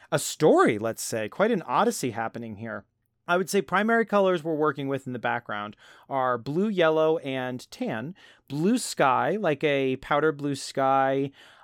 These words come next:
an almost golden yellow ground slash sand, and tan mountains in the background, or hills, you could say. And then in the foreground, we see a cartoonish, sickly-looking gentleman, clearly an adventurer of sorts.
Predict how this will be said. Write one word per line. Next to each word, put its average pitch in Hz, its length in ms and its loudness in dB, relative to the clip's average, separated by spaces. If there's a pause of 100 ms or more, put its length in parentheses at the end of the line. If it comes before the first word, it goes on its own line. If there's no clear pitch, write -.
an 160 120 -4
almost 170 480 0
golden 160 560 0
yellow 139 880 2 (160)
ground 143 560 0
slash 123 400 -4
sand, 165 520 -4 (240)
and 139 220 -4
tan 185 400 -4
mountains 151 400 -2
in 135 80 -8
the 135 60 -6
background, 117 480 -6
or 202 100 -2
hills, 120 320 -4
you 104 80 -12
could - 160 -20
say. - 240 -14 (100)
And 165 140 -2
then 170 80 2
in 165 80 -2
the 165 80 -2
foreground, 147 800 -2
we 147 220 -6
see 170 440 -6
a 143 600 2 (340)
cartoonish, 254 1080 -2 (300)
sickly-looking 143 840 0
gentleman, 113 500 -4
clearly 151 640 2
an 127 220 2
adventurer 120 760 -4
of 104 100 -10
sorts. - 480 -6